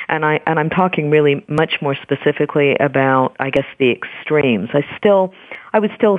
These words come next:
say that the bulk, uh, the bulk of young women, uh, in the country are capable of having the ego strength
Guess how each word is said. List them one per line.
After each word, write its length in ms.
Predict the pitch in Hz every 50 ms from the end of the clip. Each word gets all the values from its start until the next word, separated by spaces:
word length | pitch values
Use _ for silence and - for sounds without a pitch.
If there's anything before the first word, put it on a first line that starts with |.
| - -
say 380 | 185 170 156 139 127 127 131 - - - - - _
that 180 | - 156 - -
the 60 | 156
bulk, 480 | 135 120 - 156 151 156 165 175 - - - - - - -
uh, 320 | 151 143 135 135 135 -
the 120 | - 160
bulk 300 | 143 - 175 180 180 -
of 120 | 185 156 156
young 280 | 165 156 151 156 156
women, 420 | 156 156 147 147 135 127 127 135 139 - - - - - - - - - _ -
uh, 160 | 139 139 - -
in 220 | - 160 165 170
the 60 | 160
country 640 | - - 156 135 131 - - 135 117 - 113 - - _ _ -
are 220 | 147 156 165 175
capable 680 | 175 - - - 180 175 - 170 147 - 151 139 135 -
of 140 | - 139 -
having 680 | - - 160 156 147 147 156 147 143 139 135 135 135 - -
the 180 | 147 143 135 - -
ego 240 | 160 160 147 143 139 -
strength 320 | - - 151 139 127 -